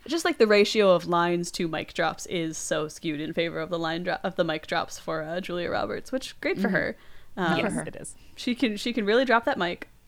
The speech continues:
Speaker 1: Doesn't have a lot else to do, so at least she gets that practice in.
Speaker 2: Mm-hmm.
Speaker 1: Uh, Benedict is a truly defeated man. Uh, the swat van pulls in and the whole team emerges.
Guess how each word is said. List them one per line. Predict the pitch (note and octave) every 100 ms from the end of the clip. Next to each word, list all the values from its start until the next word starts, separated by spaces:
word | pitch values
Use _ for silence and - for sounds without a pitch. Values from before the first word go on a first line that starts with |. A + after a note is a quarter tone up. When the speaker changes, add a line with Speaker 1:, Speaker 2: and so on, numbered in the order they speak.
| _ - G3+ - - G#3+
Speaker 1:
Doesn't | A3+
have | A3+
a |
lot | A3
else | G#3+ G#3
to |
do, | E3+ F3+
so | - F3+ F3
at | G3
least | G3+ G3
she | G3
gets | F3+ - - - - - -
that | F#3+ E3
practice | F#3+ - G#3
in. | - D4+ - - - - - - - - -
Speaker 2:
Mm-hmm. | G3 F3+ D#3 - - - - - - - - - - - - - -
Speaker 1:
Uh, | F#3 D#3+
Benedict | G3+ G#3 F#3+ F3+
is | D#3+
a |
truly | - - G#3 F#3
defeated | D#3+ - D#3+ -
man. | - - G3+ - - - - - - -
Uh, | E3 D#3
the | E3+ F3+
swat | - G3 G3+
van | G3+ G3 F#3+
pulls | F#3+ F3+
in | F#3 G#3
and | C#4+
the |
whole | F3+ F3
team | - F#3
emerges. | E3+ E3+ E3+ G3 A3 C4+